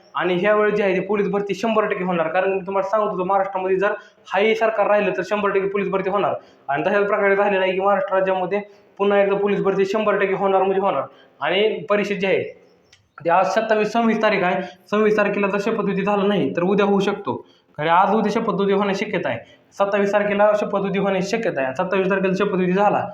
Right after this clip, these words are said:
तर महाराष्ट्रामध्ये लेखी परीक्षेचं नियोजन करण्यात येत आहे, ये-, मुंबई पोलीस ते एक डिसेंबर, एक डिसेंबर या तारखे दिवशी संपूर्ण आपल्याला अपडेट येऊन जाईल की परीक्षा कधी होणार किंवा नाही होणार. परीक्षा तर शंभर टक्के होणार आहे,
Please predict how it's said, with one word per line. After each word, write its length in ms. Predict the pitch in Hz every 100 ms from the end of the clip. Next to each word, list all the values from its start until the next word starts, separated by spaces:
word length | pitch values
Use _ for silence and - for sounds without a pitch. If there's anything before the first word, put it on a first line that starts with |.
| - _ 170
तर 80 |
महाराष्ट्रामध्ये 600 | 175 202 202 202 196 196 202
लेखी 240 | 208 190
परीक्षेचं 460 | 202 196 190 180 196
नियोजन 320 | 208 196 196
करण्यात 380 | 196 196 190 202
येत 160 | 202
आहे, 220 | 196 185 190
ये-, 340 | 202 196 170 151 170
मुंबई 360 | 185 196 190
पोलीस 280 | 190 190 190
ते 540 | 208 202 - - 160
एक 140 | 190 190
डिसेंबर, 460 | 214 214 196 190 196 185 170 - - _
एक 200 | 170 185
डिसेंबर 520 | 185 190 202 196 160 - - - _ _ _ -
या 100 | 180 190
तारखे 260 | 208 196 196
दिवशी 260 | 190 180
संपूर्ण 500 | 190 214 180 196 202 220 - - - _ _ _ -
आपल्याला 340 | 175 196 190
अपडेट 300 | 202 202 185
येऊन 240 | 208 214 208
जाईल 220 | 165 151
की 60 |
परीक्षा 340 | 156 196 185 185
कधी 200 | 180 185
होणार 360 | 180 190 180 180 - - -
किंवा 240 | 175 190
नाही 180 | 196 202
होणार. 260 | 190 160 127 - -
परीक्षा 280 | 208 208 196
तर 100 | 196
शंभर 240 | 202 208
टक्के 180 | 196 196
होणार 240 | 208 196
आहे, 120 | 180